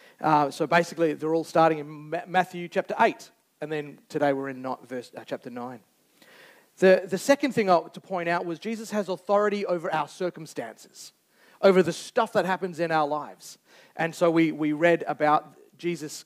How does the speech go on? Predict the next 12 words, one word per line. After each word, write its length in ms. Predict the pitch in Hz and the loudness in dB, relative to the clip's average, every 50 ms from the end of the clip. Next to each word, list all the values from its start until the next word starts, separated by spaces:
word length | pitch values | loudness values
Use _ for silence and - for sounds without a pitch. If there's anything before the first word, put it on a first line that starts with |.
| _ - | _ -8
calming 380 | - 190 175 165 156 151 147 | -4 -2 -2 -2 -2 -6 -10
the 80 | 143 139 | -12 -16
storm, 440 | - - - 175 170 160 123 110 90 _ _ _ _ _ _ _ _ _ _ _ _ | -16 -12 -8 -6 -6 -6 -6 -10 -12 _ _ _ _ _ _ _ _ _ _ _ _
which 180 | - 151 - - | -14 -14 -10 -6
was 200 | 151 143 - - | -6 -6 -6 -8
quite 300 | - - - 165 160 147 | -12 -4 -2 0 0 0
a 60 | 135 | -2
profound 440 | - 143 131 - - 143 135 135 127 | -6 -12 -12 -8 -4 -2 -2 -2 -4
experience 640 | 131 - - - - 214 220 196 143 123 - - | -6 -10 -14 -12 -8 -6 -6 -6 -6 -8 -12 -14
for 100 | - - | -16 -16
those 220 | 110 107 98 95 - | -16 -14 -16 -16 -18
guys. 460 | - - - - - - - - - | -18 -18 -18 -18 -18 -20 -20 -20 -20